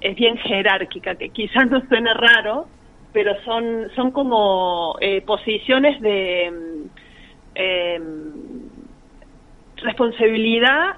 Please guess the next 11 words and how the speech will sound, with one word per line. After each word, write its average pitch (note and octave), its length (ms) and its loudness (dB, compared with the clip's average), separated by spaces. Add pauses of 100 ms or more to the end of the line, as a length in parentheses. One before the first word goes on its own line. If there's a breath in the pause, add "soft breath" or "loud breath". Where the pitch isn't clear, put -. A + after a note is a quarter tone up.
(480)
no C4 180 -2
solamente, B3+ 960 -2
por - 120 0
ejemplo, G3 420 -2
los F#3+ 180 -2
políticos, F#3+ 540 -2
¿no? A3 100 0
Los C#4 120 0
políticos, A#3 420 -4
por G#3 120 -10
supuesto, G3 380 -8